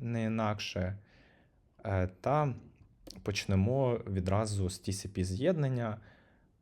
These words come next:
Е, завжди є T C P з'єднання з B D, е, навіть якщо ви працюєте з Hibernate, з G D B C, з, з Spring Data,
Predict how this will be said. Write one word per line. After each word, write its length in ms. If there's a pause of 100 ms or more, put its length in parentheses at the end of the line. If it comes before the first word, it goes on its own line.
(120)
Е, 500
завжди 540
є 240
T 160
C 180
P 160
з'єднання 760
з 220
B 140
D, 100
е, 920
навіть 380
якщо 260
ви 100
працюєте 520
з 200
Hibernate, 720
з 100
G 300
D 120
B 60
C, 500
з, 280
з 100
Spring 760
Data, 520